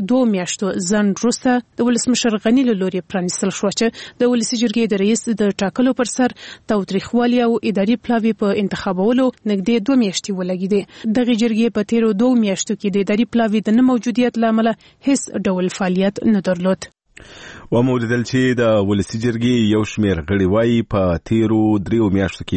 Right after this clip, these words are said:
Speaker 2: یوازې یو ځل په دې جلسه کې بشپړ نصاب موجود و. دوی وایي، وکیلان زیاتره جرګې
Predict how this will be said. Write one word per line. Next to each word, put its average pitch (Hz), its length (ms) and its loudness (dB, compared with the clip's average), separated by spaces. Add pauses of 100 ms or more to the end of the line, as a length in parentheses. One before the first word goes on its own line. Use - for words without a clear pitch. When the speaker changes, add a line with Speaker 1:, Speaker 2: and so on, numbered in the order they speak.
Speaker 2:
یوازې 95 280 0 (200)
یو 131 100 2 (120)
ځل 85 120 -4
په - 220 -8
دې 87 80 0 (100)
جلسه 76 380 -6
کې - 340 -4 (500)
بشپړ 104 640 -2
نصاب 85 480 -2 (340)
موجود 80 400 0
و. 120 100 2 (540)
دوی 98 160 2
وایي، 101 260 2 (140)
وکیلان 101 500 0 (220)
زیاتره 98 480 0 (300)
جرګې 85 300 0